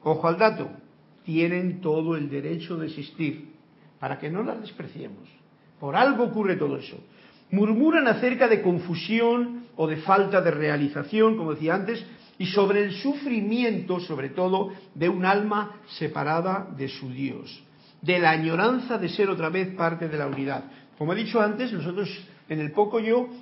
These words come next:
estamos siempre echando de menos al gran yo soy. Lo estamos echando de menos por mucha literatura de, de los maestros, por muchas filosofías que estudiemos, por muchas religiones en las que nos metamos, siempre lo estaremos echando de menos,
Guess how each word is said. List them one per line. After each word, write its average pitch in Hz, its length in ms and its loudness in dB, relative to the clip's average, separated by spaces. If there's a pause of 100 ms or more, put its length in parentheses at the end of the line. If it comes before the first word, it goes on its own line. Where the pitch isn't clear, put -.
(100)
estamos 190 380 -2
siempre 214 280 -2
echando 190 320 -2
de 170 100 -2
menos 185 340 -2 (300)
al 135 160 -2
gran 147 260 0
yo 147 120 -6
soy. - 280 -10 (520)
Lo - 60 -12
estamos 220 260 -4
echando 233 340 -4
de 208 80 -2
menos 220 200 -2 (260)
por 160 120 -4
mucha 196 280 -4
literatura 180 640 -2
de, 156 280 -2
de 151 160 -6
los 147 180 -8
maestros, 185 640 -4 (280)
por 147 120 -4
muchas 170 260 -6
filosofías 156 520 -6
que 147 100 -14
estudiemos, 175 500 -4 (220)
por 160 140 -4
muchas 196 280 -4
religiones 185 480 -4
en 170 80 -6
las 151 100 -8
que 156 120 -10
nos 143 120 -6
metamos, 196 460 -2 (440)
siempre 240 420 2
lo 185 80 -4
estaremos 170 560 -4
echando 147 400 -4
de 202 80 2
menos, 233 260 -2